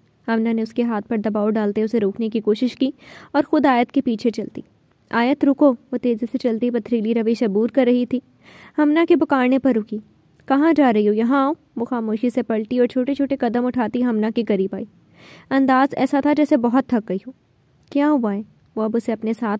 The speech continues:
लगाए आहिस्ता-आहिस्ता चलती दूसरे छोटे से बने हट के नीचे रखे बेंच पर जा बैठी और पहले से ज़रा फासले पर था। "क्या तुम्हारे और वहाज के दरमियान कोई झगड़ा चल रहा है?" "हमारा ताल्लुक ऐसा नहीं है जहाँ रूठना, मनाना और लड़ना झगड़ना हो," वो संजीदगी से बोली।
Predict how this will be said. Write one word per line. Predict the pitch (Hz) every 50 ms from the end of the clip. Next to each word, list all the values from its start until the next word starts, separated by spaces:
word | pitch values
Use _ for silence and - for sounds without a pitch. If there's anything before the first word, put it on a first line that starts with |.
| -
लगाए | 240 220 220 220 220 220
आहिस्ता-आहिस्ता | 214 208 214 208 - 233 220 220 214 - - 226
चलती | - 233 208 208 214 226
दूसरे | 214 214 214 214 - 226
छोटे | 226 - 233 214 208 226
से | 220 - 233
बने | 202 214 196 202
हट | 220 214 202 208 -
के | - 214
नीचे | 208 202 208 - 240
रखे | 233 220 214 - 240 226 226 - - - - - - 285 -
बेंच | 254 254 262 285 285
पर | - 330 302 285
जा | - 294 269
बैठी | 247 262 262 262 - 294
और | 294
पहले | 285 - 262 254 254 277 269
से | 302 294
ज़रा | 254 269 240 254
फासले | 262 - 254 214 220 214 - - 240
पर | 214 202 202
था। | - - - 226 - _ _ _ _ _ _ _ _ _ _ _ -
"क्या | - 254
तुम्हारे | 247 269 254 247 247 233 220 233 262
और | 254
वहाज | 240 247 240 240 226 240 -
के | - 269
दरमियान | 240 - 240 247 247 247 247
कोई | - 277 240
झगड़ा | - 220 180 - 214 254
चल | 294 - 302 269
रहा | 240 247 240
है?" | 233 254 285 _ _ _ _ _ _ - - - - - - _ -
"हमारा | 285 277 294 285 294 302
ताल्लुक | - 294 277 269 277 -
ऐसा | - - 240 247 - - 294
नहीं | 277 285 285 285 320
है | 320
जहाँ | - 285 262 269 262
रूठना, | 247 247 233 226 - 247 254 247 247
मनाना | 240 233 226 226 226 226 226 240 240
और | 240 233
लड़ना | 220 214 214 214 226 226
झगड़ना | 208 240 220 220 202 185 196
हो," | 196 220
वो | 226 _ _ - - 277
संजीदगी | - 302 294 269 - 262 247 - - 262 247
से | - 220
बोली। | 196 196 185 185 214